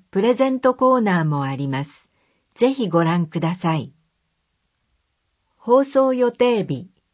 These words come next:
特別委員会だより、十一月二十四日日曜日、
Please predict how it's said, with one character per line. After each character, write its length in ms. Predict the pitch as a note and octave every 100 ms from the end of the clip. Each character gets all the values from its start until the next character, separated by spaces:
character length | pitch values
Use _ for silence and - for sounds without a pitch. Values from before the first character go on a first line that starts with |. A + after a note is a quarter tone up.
| _ _ _ _ _ -
特 240 | G3 F#3+
別 320 | B3 C#4 C#4 C4
委 60 |
員 420 | B3 B3+ B3+ C4
会 340 | B3 A#3+ A#3 A3+
だ 140 | A3
よ 160 | G#3+ D#3+
り、 240 | C#3 B2+ _ _ _ _ _ _ _ -
十 260 | A#3 B3+
一 260 | B3+ - B3
月 280 | B3 B3 A3+
二 200 | A#3+ A#3+
十 260 | G#3 F3
四 240 | D#3 D3 C#3+ _
日 240 | E3+ D#3+ -
日 400 | E3 E3+ - A3
曜 220 | G#3+ F3+
日、 240 | C3+ B2